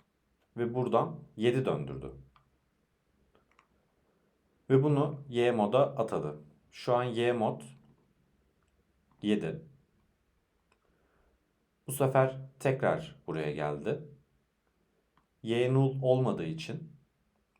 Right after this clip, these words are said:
Beş ile yediyi topladı. On iki olarak buraya yazdı. Yedinin de, y'nin de kendi değerini yedi olarak buraya yazdı. Ve bunu değiştirdikçe gördüğünüz gibi burası da değişiyor. Çünkü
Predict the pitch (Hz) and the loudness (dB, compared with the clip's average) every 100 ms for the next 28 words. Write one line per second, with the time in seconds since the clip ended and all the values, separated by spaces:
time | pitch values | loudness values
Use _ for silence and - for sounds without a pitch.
0 | - 120 117 - 101 131 113 101 101 107 | -4 -2 -2 -2 -2 -2 -4 -6 -4 -4
1 | 85 - 80 95 135 - 95 95 95 95 | -6 -6 -6 -6 -6 -8 -12 -12 -8 -4
2 | 90 92 - 87 73 69 67 - 127 - | -4 -4 -6 -6 -4 -4 -8 -8 -8 -8
3 | - - _ - 104 98 101 92 90 104 | -12 -20 _ -8 -4 -2 -4 -4 -2 -2
4 | - - _ _ _ _ _ _ _ _ | -4 -18 _ _ _ _ _ _ _ _
5 | - 101 101 87 107 - 101 95 82 76 | -6 -2 0 -2 -4 -2 -2 -2 -4 -4
6 | 87 135 - 104 98 87 76 101 135 90 | -6 -8 -8 -4 -2 0 -2 -2 -4 -4
7 | 76 67 64 67 - - - _ _ _ | -4 -4 -6 -8 -8 -10 -14 _ _ _
8 | _ _ - 117 131 127 120 117 - 120 | _ _ -8 -4 -2 0 0 0 -2 -4
9 | 110 - - 123 151 - 110 101 101 85 | -4 -10 -10 -6 -6 -4 -2 -2 -2 -6
10 | 104 110 92 - - 135 - - 98 90 | -8 -8 -8 -8 -4 -4 -4 -6 -6 -6
11 | - 71 80 - - _ _ _ _ _ | -8 -8 -8 -10 -20 _ _ _ _ _
12 | _ _ _ _ _ _ _ _ _ _ | _ _ _ _ _ _ _ _ _ _
13 | _ _ _ _ _ - 143 135 151 - | _ _ _ _ _ -6 -4 -2 -2 -4